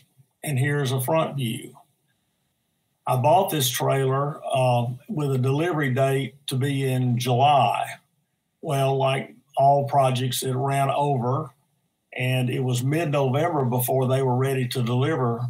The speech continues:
the trailer to me. And it was snowing like crazy, and being a Southern driver, I was a little bit nervous about driving to, uh, halfway to Alaska to pick up this brand new trailer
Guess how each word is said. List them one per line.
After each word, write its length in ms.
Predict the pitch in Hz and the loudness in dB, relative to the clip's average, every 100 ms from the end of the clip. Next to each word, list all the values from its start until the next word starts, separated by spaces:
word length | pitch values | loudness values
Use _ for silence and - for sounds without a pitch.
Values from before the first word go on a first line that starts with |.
| - | -8
the 80 | |
trailer 400 | 120 156 185 139 | -2 2 2 2
to 140 | 120 123 | 0 0
me. 400 | 120 120 147 147 - _ _ _ _ _ _ _ | 0 0 -4 -8 -16 _ _ _ _ _ _ _
And 240 | - 127 127 | -4 -2 0
it 100 | 127 | -2
was 160 | 123 | -2
snowing 380 | - 160 175 170 | 0 2 2 2
like 260 | 139 135 127 | 2 2 0
crazy, 520 | 139 139 135 127 151 | -2 0 0 -2 -2
and 200 | 127 120 | -2 -2
being 320 | 131 147 139 | -2 -2 -2
a 60 | 123 | -2
Southern 440 | - 151 147 127 | 0 -2 0 0
driver, 580 | 123 143 156 131 123 135 127 _ _ _ _ _ _ - | 0 4 4 4 2 -2 -6 _ _ _ _ _ _ -4
I 140 | 143 | 0
was 120 | 147 127 | 2 0
a 40 | |
little 320 | 131 165 175 | 0 0 -2
bit 160 | 135 127 | -2 -2
nervous 400 | 143 170 151 127 | 0 0 0 -2
about 320 | 123 123 123 | 2 2 2
driving 540 | 135 143 156 131 127 | 2 4 4 2 -2
to, 360 | 123 127 123 113 120 123 - | -2 -2 -2 -4 -8 -12 -4
uh, 280 | 113 110 - - _ _ _ _ 143 | -2 -2 -4 -10 _ _ _ _ -4
halfway 400 | 147 135 143 131 | -2 0 -2 -2
to 160 | 131 | -2
Alaska 880 | 123 120 143 160 135 - 123 131 127 - _ _ _ _ _ _ | 0 2 2 2 0 -2 -2 -2 -2 -8 _ _ _ _ _ _
to 100 | - | -6
pick 240 | 123 156 151 | -4 -2 -2
up 160 | 123 | -2
this 220 | 131 127 | -2 -2
brand 380 | - 139 147 139 | -2 0 0 0
new 160 | 139 135 | -2 -2
trailer 680 | 123 156 156 127 120 131 | 0 2 2 2 0 -2